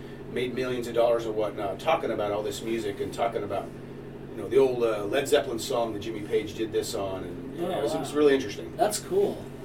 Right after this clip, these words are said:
Speaker 2: That's cool. I didn't mean to put down the guitarist for, um,
Speaker 1: Can't think
Speaker 2: the
Speaker 1: of his
Speaker 2: U two,
Speaker 1: name.
Speaker 2: uh, 'cause he's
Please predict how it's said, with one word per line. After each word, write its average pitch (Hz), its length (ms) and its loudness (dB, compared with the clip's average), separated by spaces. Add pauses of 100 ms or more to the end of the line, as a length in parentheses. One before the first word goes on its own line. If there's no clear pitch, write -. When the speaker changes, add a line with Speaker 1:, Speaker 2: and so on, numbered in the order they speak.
(720)
Speaker 2:
That's - 200 -6
cool. 151 340 -10 (1120)
I 196 100 6
didn't 208 160 10
mean 170 80 2
to 160 60 -2
put 147 160 -2
down 131 160 0
the 123 80 -6
guitarist 107 600 -8
for, - 240 -10 (440)
um, - 1200 -12 (840)
Speaker 1:
Can't - 180 -12
think 113 120 -6
Speaker 2:
the 127 60 2
Speaker 1:
of 131 40 4
his 135 140 4
Speaker 2:
U 147 60 -2
two, 180 60 4 (200)
Speaker 1:
name. 123 100 -2 (560)
Speaker 2:
uh, 127 240 2
'cause 143 220 -2
he's 147 260 -4